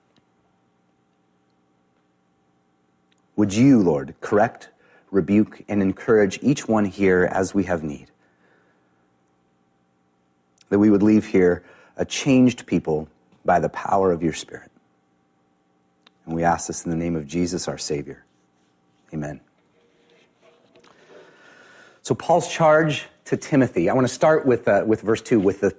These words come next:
particular charge that he gives to Timothy. I had, a couple of weeks ago, I got to charge Matt as we ordained Matt. And, uh, I'm not saying that I'm Paul and you're Timothy in any stretch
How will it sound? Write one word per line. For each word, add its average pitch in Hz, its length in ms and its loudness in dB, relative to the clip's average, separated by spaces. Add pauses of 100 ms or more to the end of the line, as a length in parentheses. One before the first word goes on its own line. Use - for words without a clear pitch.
(240)
particular 165 600 0
charge 85 560 -2
that 87 120 -4
he 98 100 -8
gives 85 280 -4
to - 80 -10
Timothy. 90 300 -6
I 139 120 2
had, 139 180 2
a - 380 -12
couple 139 200 0
of 123 80 4
weeks 113 200 0
ago, 90 200 -2
I 135 140 0
got 143 160 0
to 110 80 -6
charge 120 680 0 (260)
Matt 95 520 -2
as 92 160 -8
we 110 140 2
ordained 90 540 -6
Matt. 82 360 -12 (640)
And, 92 320 -4
uh, 78 320 -4 (840)
I'm 123 80 0
not 120 180 0
saying 123 240 0
that 107 100 2
I'm 104 160 2
Paul 107 300 0
and 101 80 2
you're 98 100 0
Timothy 92 440 -2
in 101 360 -4
any 139 300 4
stretch - 500 -2